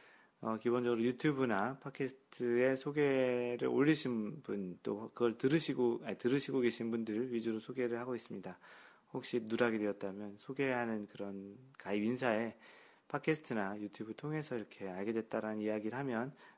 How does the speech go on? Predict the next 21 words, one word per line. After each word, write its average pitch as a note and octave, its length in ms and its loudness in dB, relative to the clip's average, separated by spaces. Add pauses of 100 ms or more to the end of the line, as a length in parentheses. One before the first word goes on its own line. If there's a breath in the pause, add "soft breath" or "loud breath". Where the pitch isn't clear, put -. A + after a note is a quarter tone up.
마인드 G#2 260 -2
골프가 G2 280 -6
소개를 A#2+ 360 -6
하도록 A#2 280 -8
하겠습니다. A2 580 -12
왜냐하면 A2 300 -2
소개해도 D3+ 720 2 (440 loud breath)
듣지 C3 260 6
않는 B2+ 240 6
분은 G2+ 400 -2
소개한 G#2+ 600 -4
의미가 A#2 360 2
없기 G#2 200 -4
때문에 G#2+ 560 -4
그렇게 G2 320 -12
이제 F#2+ 140 -10
판단을 A#2+ 440 -4
해서 A#2 200 -10
소개를 B2+ 340 -6
하고 A2+ 140 -6
있습니다. - 520 -14